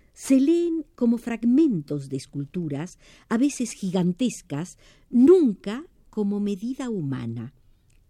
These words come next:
Análogamente ocurre con dibujos de personajes que adquieren el valor de representación y el espectador no se identifica con ellos.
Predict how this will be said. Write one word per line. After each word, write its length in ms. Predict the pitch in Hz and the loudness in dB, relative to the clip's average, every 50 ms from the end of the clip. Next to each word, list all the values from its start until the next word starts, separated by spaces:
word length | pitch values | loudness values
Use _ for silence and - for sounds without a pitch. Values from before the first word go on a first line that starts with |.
| _ - _ - | _ -20 _ -4
Análogamente 800 | 170 185 208 285 359 349 330 277 - 175 160 165 165 185 190 - 214 | 0 2 2 2 2 0 -2 -4 -4 -4 -4 -2 -4 -4 -4 -4 -6
ocurre 420 | 175 - - 190 180 220 233 233 | -6 -4 -4 -4 -4 -4 -4 -4
con 180 | - 175 160 151 | -4 -4 -6 -6
dibujos 560 | 160 160 165 214 233 - - 156 160 - - _ - - - - | -6 -8 -10 -10 -10 -10 -8 -10 -10 -10 -14 _ -20 -20 -14 -4
de 180 | 180 180 220 214 | 2 6 6 6
personajes 920 | - - 302 320 302 - - 247 214 190 165 165 151 - 151 151 - - _ _ - - _ - | 6 4 -2 -2 -2 -4 -4 -4 -2 -2 -4 -4 -6 -8 -10 -10 -10 -12 _ _ -20 -20 _ -2
que 80 | - | 0
adquieren 520 | 277 262 - - - 349 370 359 330 277 262 | 0 0 -2 -2 0 0 0 0 0 -2 -2
el 100 | 226 190 | -4 -4
valor 340 | 196 190 196 226 254 247 196 | -4 -2 0 0 0 0 2
de 120 | 240 220 | 2 2
representación 1400 | 214 - - - 349 381 - - 240 208 175 - - 254 285 285 - 190 165 - - - 127 123 120 120 139 170 - _ _ - - - - | 2 2 0 2 0 0 0 0 -2 -2 -2 -2 -4 -6 -6 -6 -6 -8 -10 -12 -12 -10 -8 -8 -8 -8 -8 -10 -12 _ _ -20 -20 -12 -2
y 160 | 233 233 285 | 2 4 4
el 80 | 277 269 | 4 2
espectador 720 | 262 233 - - 254 - - 254 233 233 262 285 - - _ _ | 0 -4 -6 -12 -14 -12 -10 -10 -8 -6 -6 -6 -8 -10 _ _
no 320 | - 196 208 226 269 311 339 | -8 -6 -4 -4 -4 -4 -6
se 160 | - - 285 | -8 -8 -8
identifica 760 | 269 240 214 214 202 208 190 - 196 - - 233 - 269 247 | -8 -6 -6 -6 -8 -8 -10 -12 -14 -14 -14 -14 -12 -12 -12
con 200 | - 254 254 269 | -10 -8 -6 -6
ellos. 480 | 330 330 - - 127 101 - - - | -6 -6 -8 -10 -10 -10 -12 -16 -20